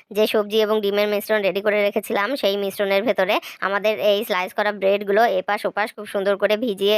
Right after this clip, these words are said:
এবং সবজি দিয়ে খুব সুন্দর করে মাখিয়ে নিয়ে এই তেলের ভেতর দিয়ে দেবো। এভাবে করে ব্রেডগুলো তেলের ভেতর দিয়ে উপরে আমরা আরেকটু সবজি, এ,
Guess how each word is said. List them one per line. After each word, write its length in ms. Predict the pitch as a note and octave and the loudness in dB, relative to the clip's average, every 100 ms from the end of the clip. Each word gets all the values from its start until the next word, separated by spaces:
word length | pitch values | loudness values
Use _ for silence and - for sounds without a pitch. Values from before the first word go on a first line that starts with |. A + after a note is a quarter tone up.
| F#3+ | 2
এবং 120 | G3 | 0
সবজি 340 | - G3 F#3 G3 | -2 -4 -2 -2
দিয়ে 220 | G3+ G3 C#4+ - - | 0 0 0 -6 -14
খুব 100 | A#3 G#3 | -10 -4
সুন্দর 200 | G3+ G#3 | 0 2
করে 160 | G3+ G3 | 2 2
মাখিয়ে 420 | A3 F#3+ - G#3 G#3 | 0 -4 0 2 2
নিয়ে 220 | G3+ C#4 - - | 2 0 -4 -4
এই 120 | G3 | -2
তেলের 280 | G#3 G#3 G#3 G#3 | 2 2 2 0
ভেতর 180 | G#3 A3 | -2 0
দিয়ে 120 | G3+ F3 | 0 0
দেবো। 220 | F3 F3+ - - | 0 -2 -2 -4
এভাবে 300 | G#3 A#3+ A#3 | -2 0 0
করে 180 | A#3 A3+ | 0 2
ব্রেডগুলো 420 | G#3 A3 G#3+ A3 | 2 2 2 2
তেলের 280 | G#3+ G3+ G3+ | 4 2 2
ভেতর 200 | A#3+ G#3+ | 2 0
দিয়ে 240 | G3+ G3+ A3 | 0 2 2
উপরে 280 | G3 F#3+ G3+ | 2 0 0
আমরা 200 | F#3+ G3+ | 0 -2
আরেকটু 360 | G3 F#3 F#3+ A3 | -2 -4 -2 -2
সবজি, 360 | G#3+ G3 G3+ G#3 - - | -2 -2 2 2 0 -8
এ, 40 | - | -8